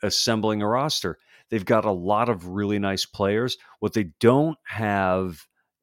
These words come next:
is the player that offensive coordinators need to, need to scheme around. And they don't have that one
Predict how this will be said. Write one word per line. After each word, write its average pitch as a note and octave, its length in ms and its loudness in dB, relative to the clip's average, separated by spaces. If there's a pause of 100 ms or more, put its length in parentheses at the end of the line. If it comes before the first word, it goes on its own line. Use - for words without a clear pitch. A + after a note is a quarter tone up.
is G2 680 0 (280)
the G#2 220 -4 (140)
player A#2+ 560 0 (100)
that G2 320 0 (640)
offensive A2 420 0
coordinators G2 920 -2
need G2+ 220 -6
to, F#2 480 -4 (1040)
need A#2 380 -2
to G2+ 300 0
scheme D#3 600 0
around. F2 600 -4 (500)
And G2+ 580 2 (240)
they G#2+ 160 2
don't C3 220 2
have B2+ 180 0
that A2 160 2
one B2+ 360 0